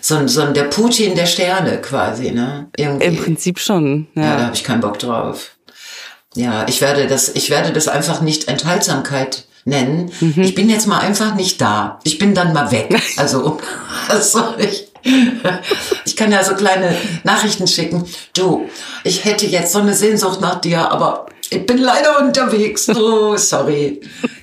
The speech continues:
Speaker 1: Schöne, schöne Grüße an Mars.
Speaker 2: Genau.
Speaker 1: <laughs>
Speaker 2: Äh, währenddessen isst du einen Snickers, einfach
Speaker 1: Ja.
Speaker 2: nur um Mars zu demütigen.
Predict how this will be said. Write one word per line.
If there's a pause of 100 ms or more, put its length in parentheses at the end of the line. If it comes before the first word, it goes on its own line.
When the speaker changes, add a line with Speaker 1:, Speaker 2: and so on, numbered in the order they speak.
Speaker 1:
Schöne,
schöne
Grüße
an
Mars. (160)
Speaker 2:
Genau.
Speaker 1:
<laughs> (960)
Speaker 2:
Äh,
währenddessen
isst
du
einen
Snickers,
einfach
Speaker 1:
Ja.
Speaker 2:
nur
um
Mars
zu
demütigen.